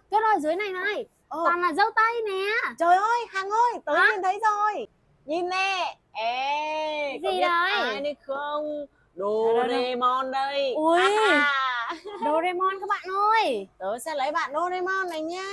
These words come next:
Speaker 1: Trời ơi, hai
Speaker 2: Đây.
Speaker 1: màu Tuyết ạ.
Speaker 2: Tớ sẽ lấy bạn màu xanh này đi. Thường là bạn Doraemon là sẽ có màu xanh mà.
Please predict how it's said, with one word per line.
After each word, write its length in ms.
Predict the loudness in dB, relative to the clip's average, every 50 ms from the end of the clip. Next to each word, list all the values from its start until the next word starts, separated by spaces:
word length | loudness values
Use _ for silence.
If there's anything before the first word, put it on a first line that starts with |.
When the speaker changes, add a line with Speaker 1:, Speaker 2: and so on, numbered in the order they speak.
| -8 -8 -8 -6 -2
Speaker 1:
Trời 120 | 2 4 4
ơi, 160 | 4 4 2 0
hai 180 | 0 0 0
Speaker 2:
Đây. 80 | 0 -2
Speaker 1:
màu 200 | -2 -2 -2 -2
Tuyết 140 | 0 0 0 0 -2
ạ. 80 | -2 -6 -8 _ _ _ _
Speaker 2:
Tớ 140 | -6 -6 -4
sẽ 120 | -2 -2
lấy 120 | -2 -2 -2
bạn 200 | -2 -2 -2 -2
màu 120 | -4 -10 -8
xanh 280 | -4 -2 0 0 -2 -4
này 80 | -6
đi. 180 | -6 -8 -8 -10 _ _ _ _ _
Thường 180 | -4 -2 -2 -2
là 80 | -4 -4
bạn 200 | -6 -8 -8 -8
Doraemon 420 | -6 -6 -4 -4 -2 -2 -2 -4
là 100 | -4 -6
sẽ 120 | -6 -8 -6
có 100 | -6 -6
màu 160 | -4 -4 -6
xanh 240 | -4 -4 -6 -6 -4 -4
mà. 400 | -4 -4 -6 -6 -6 -6 -6